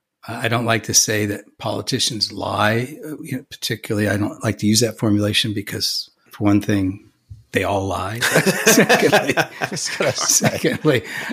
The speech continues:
Speaker 1: uh, the, they, well, let me rephrase that. They all say things that they know aren't the complete truth. But, and, and, and maybe that, that's a good definition of their job, is they're not supposed to tell the complete truth. But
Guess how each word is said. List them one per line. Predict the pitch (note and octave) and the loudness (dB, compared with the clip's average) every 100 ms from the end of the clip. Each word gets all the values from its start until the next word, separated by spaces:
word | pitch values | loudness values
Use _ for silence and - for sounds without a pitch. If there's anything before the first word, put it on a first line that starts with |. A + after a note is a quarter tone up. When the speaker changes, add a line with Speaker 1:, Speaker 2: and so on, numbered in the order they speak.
| - | -12
Speaker 1:
uh, | - - - - - - - | -2 -2 -2 -8 -10 -10 -2
the, | E3 C#3+ - - _ - - - - - - - _ _ | 4 4 4 -6 _ -20 -20 -20 -20 -20 -20 -20 _ _
they, | - - - | -2 -2 -10
well, | - G3+ - | -10 -10 0
let | G#3 | 2
me | E3 D3 | 6 4
rephrase | D3+ C#3+ B2 - B2 A#2 | 4 2 2 2 2 2
that. | A#2+ G#2 - | -2 -4 -2
They | F3 | 2
all | G#3+ | 2
say | D#4+ D#3+ C3+ | 2 2 2
things | - B2 A2 | 4 2 2
that | A2+ | -2
they | A#2 | 0
know | A2+ A2+ | 2 2
aren't | A2 G2+ | 2 -2
the | G#2 | -8
complete | - F#2+ - F#2+ - | -12 -12 -10 -12 -10
truth. | - - _ - - _ _ _ _ _ _ _ _ | -14 -14 _ -20 -20 _ _ _ _ _ _ _ _
But, | C#3+ C3+ - _ _ | 4 4 0 _ _
and, | - C#3+ D#3+ D3+ - | -8 -4 -4 -6 -6
and, | D3+ C#3+ - | -6 -6 -8
and | - C#3+ | 0 4
maybe | D3+ D3+ | 6 4
that, | C#3 - - | 2 -2 -4
that's | C3+ - | -2 -2
a | C3 - | -4 -6
good | - C3+ | -2 2
definition | B2+ A2+ B2 - A2 | 2 2 0 0 0
of | |
their | G#2+ | -4
job, | G2+ A2+ F#2 E2 - | -2 -2 -2 -4 -8
is | G2+ | -8
they're | G2+ | -4
not | G2+ F#2 | -4 -2
supposed | - - F#2+ - | -6 -6 -6 -6
to | - | -6
tell | - G2 | -6 -4
the | F#2+ | -6
complete | - G2 - - G2 - | -6 -8 -8 -10 -10 -8
truth. | - - - | -10 -12 -6
But | B2 A#2 | -4 -4